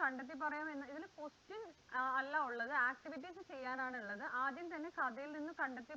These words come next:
പറയാമെന്ന് നമുക്ക് ഒരു ഏഴ് ചോദ്യങ്ങൾ തന്നിട്ടുണ്ട് ചെയ്യാൻ വേണ്ടിയിട്ട്. അത് നോക്കാം. താഴെ കൊടുത്തിരിക്കുന്ന വാക്യങ്ങളുമായി ബന്ധപ്പെട്ട സന്ദർഭങ്ങൾ കണ്ടെത്തി പറയൂ. ആദ്യത്തെ, അപ്പോൾ പോലും അത്യധികം സാഹസികമായി തോന്നിയിരുന്ന കീഴോട്ടുള്ള ചാട്ടത്തിന് വേണ്ട ധൈര്യം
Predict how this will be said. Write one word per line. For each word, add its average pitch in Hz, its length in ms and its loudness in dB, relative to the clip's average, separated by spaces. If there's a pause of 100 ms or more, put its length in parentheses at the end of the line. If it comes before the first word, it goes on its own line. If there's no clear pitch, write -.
പറയാമെന്ന് 262 520 0
നമുക്ക് 247 440 -4 (420)
ഒരു 311 160 -4
ഏഴ് 294 420 -6
ചോദ്യങ്ങൾ 277 420 -4
തന്നിട്ടുണ്ട് 240 500 -2
ചെയ്യാൻ 220 400 -6
വേണ്ടിയിട്ട്. 214 500 -8
അത് 269 300 0
നോക്കാം. 233 380 -4 (640)
താഴെ 330 280 6
കൊടുത്തിരിക്കുന്ന 349 600 -4
വാക്യങ്ങളുമായി 285 720 -2
ബന്ധപ്പെട്ട 254 540 -4
സന്ദർഭങ്ങൾ 240 720 -4
കണ്ടെത്തി 226 580 -2
പറയൂ. 214 440 -2 (360)
ആദ്യത്തെ, 233 600 0 (500)
അപ്പോൾ 392 340 -2
പോലും 370 440 -6
അത്യധികം 311 580 -4
സാഹസികമായി 262 1040 -2
തോന്നിയിരുന്ന 254 600 -4
കീഴോട്ടുള്ള 269 680 -6
ചാട്ടത്തിന് 247 580 -2
വേണ്ട 247 200 -8
ധൈര്യം 220 440 -4